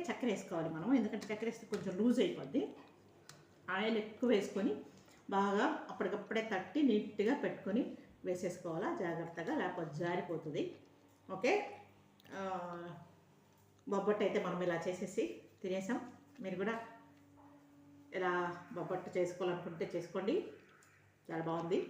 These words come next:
పిల్లలకి మంచి స్నాక్, అప్పటికప్పుడే చేసి పెట్టుకోవడం, చేసి పెట్టుకోవాలనుకుంటే పిల్లలు స్కూల్ నుంచి వచ్చే లోపల అయిపోతుంది అనమాట. మనం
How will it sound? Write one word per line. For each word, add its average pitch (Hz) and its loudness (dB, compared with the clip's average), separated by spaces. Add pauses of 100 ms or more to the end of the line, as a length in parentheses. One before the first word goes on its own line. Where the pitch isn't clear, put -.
(500)
పిల్లలకి 185 2 (100)
మంచి 180 -4
స్నాక్, 175 -4 (420)
అప్పటికప్పుడే 185 2 (480)
చేసి 190 0
పెట్టుకోవడం, 175 -2 (560)
చేసి 190 -4
పెట్టుకోవాలనుకుంటే 170 -2 (480)
పిల్లలు 190 2
స్కూల్ 185 -2
నుంచి 180 -4
వచ్చే 170 -4
లోపల 208 0 (500)
అయిపోతుంది 175 -2
అనమాట. 165 -2 (1080)
మనం 202 2